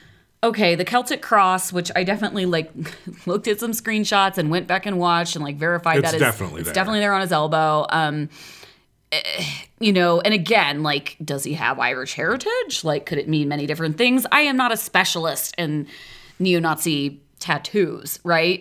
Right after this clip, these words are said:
Speaker 1: But, you know, a lot of the A-, Anti-Defamation League, um, stuff that I read is definitely, like, that is a very common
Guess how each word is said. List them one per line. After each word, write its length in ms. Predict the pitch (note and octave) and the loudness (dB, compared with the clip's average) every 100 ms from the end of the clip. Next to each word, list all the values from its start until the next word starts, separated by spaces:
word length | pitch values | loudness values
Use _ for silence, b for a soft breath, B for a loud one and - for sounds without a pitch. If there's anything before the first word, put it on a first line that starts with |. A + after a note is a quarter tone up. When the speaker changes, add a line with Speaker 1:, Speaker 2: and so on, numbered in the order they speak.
| F3 D#3 | -4 0
Speaker 1:
But, 480 | D#3+ D#3 D3+ - | 2 2 0 -4
you 160 | F3 F3+ | 0 2
know, 180 | D#3+ D#3 | 2 2
a 40 | |
lot 260 | D#3 D#3+ D#3 | 2 2 2
of 140 | D#3 | 0
the 80 | D#3 | -2
A-, 260 | - D#3+ - | -2 -4 -6
Anti-Defamation 800 | E3 D#3 D3+ D3 E3 G#3+ A#3 A3+ | -6 -4 -2 -2 -2 0 0 0
League, 440 | G#3 G3 F#3+ F#3 - | 0 2 2 2 0
um, 540 | E3+ E3+ E3 D#3+ D#3 - | 0 2 0 -2 -4 -6
stuff 260 | - - | -4 -2
that 120 | E3 | 0
I 80 | D#3+ | 0
read 360 | D#3+ D#3+ D#3 D3+ | 2 2 2 -2
is 140 | D3 | -2
definitely, 380 | F#3 F3+ D#3 D#3+ | -2 -2 -2 -2
like, 180 | D3+ D3 | -2 2
that 160 | E3 | 0
is 60 | D3 | 0
a 60 | D3 | -4
very 560 | C#3+ C#3+ F#3 F3 E3+ | -4 0 0 0 -2
common 760 | D#3+ E3+ D#3+ D3 C#3 C#3 D3 | -6 -2 0 0 -2 -4 -6